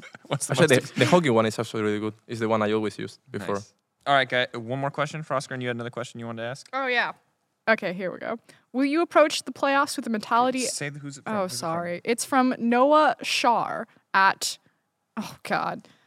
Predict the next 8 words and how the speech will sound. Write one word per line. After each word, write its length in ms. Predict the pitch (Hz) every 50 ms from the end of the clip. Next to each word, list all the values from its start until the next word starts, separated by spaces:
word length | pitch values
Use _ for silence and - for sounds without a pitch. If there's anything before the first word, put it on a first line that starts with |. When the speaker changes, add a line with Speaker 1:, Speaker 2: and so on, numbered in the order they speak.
| _ _ -
Speaker 3:
F-, 100 | - -
yeah, 220 | 226 226 214 190
forget 360 | 185 - - 208 214 214 202 -
that. 240 | 190 180 175 - - _ _ _ _ _ _ _ _ _ _ _ _ - - - - - 101 104 110
Speaker 1:
Yul-, 420 | 135 143 139 151 147 143 139 131 - _ _ _ _ -
Yulwe 560 | 107 110 117 123 131 131 127 123 139 139 143
Law? 420 | 147 151 156 165 180 196 214 302 - _ _ _ -
Yulwe 600 | - 101 110 120 120 117 104 98 92 90 90 87